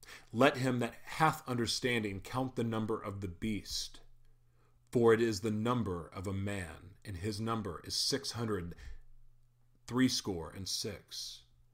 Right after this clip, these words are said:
And we see that in First Kings ten fourteen. "Now the weight of gold that came to Solomon in one year was six hundred threescore and six talents of gold."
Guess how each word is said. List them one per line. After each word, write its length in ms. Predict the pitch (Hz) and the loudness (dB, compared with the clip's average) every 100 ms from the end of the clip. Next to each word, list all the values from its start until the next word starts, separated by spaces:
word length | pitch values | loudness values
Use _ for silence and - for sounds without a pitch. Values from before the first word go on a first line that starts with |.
| _ _ - - | _ _ -20 0
And 160 | 127 139 | 6 8
we 80 | |
see 260 | 135 - 170 | 8 8 8
that 200 | 151 143 | 8 6
in 100 | 131 | 4
First 380 | 120 156 165 - | 4 6 6 6
Kings 340 | - 135 110 | 2 2 2
ten 240 | - 139 135 | -2 -2 -2
fourteen. 760 | 131 123 - 147 135 95 76 - - - - - | 0 -2 -2 -4 -2 -4 -8 -16 -20 -20 -20 -12
"Now 320 | 104 117 127 135 | 0 6 8 10
the 120 | 127 | 8
weight 260 | 110 127 | 8 8
of 160 | 123 107 | 6 4
gold 460 | 110 113 104 80 85 | 6 6 6 2 -4
that 160 | - | -6
came 280 | - 123 127 | -2 0 0
to 60 | 117 | 0
Solomon 540 | - 120 113 101 98 | 2 4 4 2 -2
in 180 | 92 101 | -4 -4
one 300 | 104 120 120 | 0 0 0
year 220 | 110 110 | 2 2
was 180 | 95 95 | 0 -2
six 360 | - - - - | 0 0 -2 -2
hundred 420 | 127 110 92 - | 0 0 -2 -4
threescore 640 | 113 127 123 - 104 95 - | 0 2 2 -2 -2 -2 -6
and 160 | 107 | -4
six 360 | - - 143 - | -2 0 0 -2
talents 420 | - 123 123 113 | -4 -2 -2 -2
of 140 | 104 | -2
gold." 440 | 101 104 92 78 | -2 -2 -2 -6